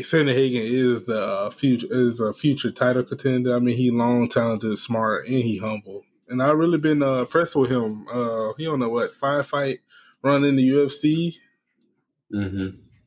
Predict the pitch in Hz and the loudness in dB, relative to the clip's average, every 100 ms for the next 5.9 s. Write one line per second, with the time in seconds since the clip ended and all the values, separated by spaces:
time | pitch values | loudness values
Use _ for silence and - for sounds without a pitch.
0 | _ - 110 110 101 98 113 131 131 110 | _ -6 -4 -2 -2 -4 -2 -2 -2 -10
1 | - - 123 123 120 117 117 117 98 - | -12 -6 -2 2 2 2 0 -2 -2 -6
2 | - 131 131 104 82 - - _ _ _ | -6 0 2 2 0 -4 -10 _ _ _
3 | - 123 101 76 107 - - - _ _ | -6 -2 -2 0 -4 -4 -14 -18 _ _
4 | - 143 165 180 - 165 143 113 131 214 | 0 0 2 0 0 0 -2 -4 -6 -2
5 | 226 170 180 202 196 160 147 147 - | -2 -4 -6 -6 -6 -6 -6 -6 -10